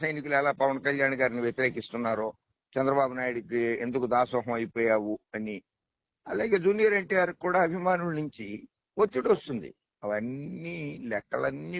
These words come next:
వేసుకుంటాడు జూనియర్ ఎన్టీఆర్. కనుక అడ్డుకట్ట వెయ్యండి ఎవరో ఒకళ్ళు. జూనియర్ ఎన్టీఆర్ తనంతట తనే స్టేట్మెంట్ ఇవ్వచ్చు. అతను కూడా సమయం చూసుకుని, ప్రస్తుతంలో నాకు రాజకీయాలలోకి చేరాలనే ఉద్దేశం లేదు అనేటువంటి ఒక స్టేట్మెంట్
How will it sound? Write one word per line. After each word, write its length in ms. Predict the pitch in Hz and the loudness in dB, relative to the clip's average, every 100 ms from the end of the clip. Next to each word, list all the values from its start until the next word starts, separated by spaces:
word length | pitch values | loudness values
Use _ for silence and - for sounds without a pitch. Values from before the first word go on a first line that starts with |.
| 160 | -4
వేసుకుంటాడు 580 | 143 - 143 110 113 95 | -6 -8 -16 -6 -4 -4
జూనియర్ 300 | 107 113 110 104 | -4 -4 -4 -4
ఎన్టీఆర్. 420 | 95 104 95 90 - _ _ _ _ _ _ - | -4 -2 -2 -4 -10 _ _ _ _ _ _ -8
కనుక 240 | 117 123 123 - _ _ _ - 135 | -6 -6 -8 -12 _ _ _ -8 -4
అడ్డుకట్ట 380 | 180 190 185 139 | -2 -2 -2 -2
వెయ్యండి 340 | 135 143 143 120 | 0 -2 -2 0
ఎవరో 160 | 127 139 110 | 2 2 -2
ఒకళ్ళు. 280 | 80 71 - _ _ _ 139 | -4 -10 -12 _ _ _ -8
జూనియర్ 320 | 196 202 185 | -2 0 0
ఎన్టీఆర్ 340 | 170 175 170 139 | -2 -2 -2 0
తనంతట 380 | 143 156 160 156 135 | -4 -4 -4 -4 -4
తనే 200 | 143 156 - | -6 -6 -4
స్టేట్మెంట్ 460 | 147 - 139 120 107 | -6 -6 -6 -6 -4
ఇవ్వచ్చు. 300 | 107 - _ _ - | -6 -8 _ _ -10
అతను 220 | - 135 131 | -8 -6 -2
కూడా 160 | 139 131 123 | -2 -2 -2
సమయం 260 | 127 135 117 | -2 -2 -2
చూసుకుని, 420 | 117 - 110 113 - _ _ - | -4 -6 -10 -8 -10 _ _ -8
ప్రస్తుతంలో 560 | 110 - 139 131 127 143 135 | -6 -4 -4 -4 -4 -2 -2
నాకు 160 | 117 104 | -2 0
రాజకీయాలలోకి 760 | 117 123 - 131 123 120 117 113 113 | -2 -2 -6 -4 -2 -2 -4 -2 -2
చేరాలనే 500 | 113 117 113 110 107 101 | 0 -2 -2 -4 -6 -6
ఉద్దేశం 440 | 95 123 - 117 104 | -4 -4 -4 -8 -4
లేదు 280 | 107 110 110 - _ _ 127 | -4 -4 -6 -8 _ _ -2
అనేటువంటి 420 | 139 135 135 127 113 | 0 0 -2 -4 -4
ఒక 100 | 95 | -8
స్టేట్మెంట్ 500 | - 175 165 190 139 | -6 -6 -4 -4 -4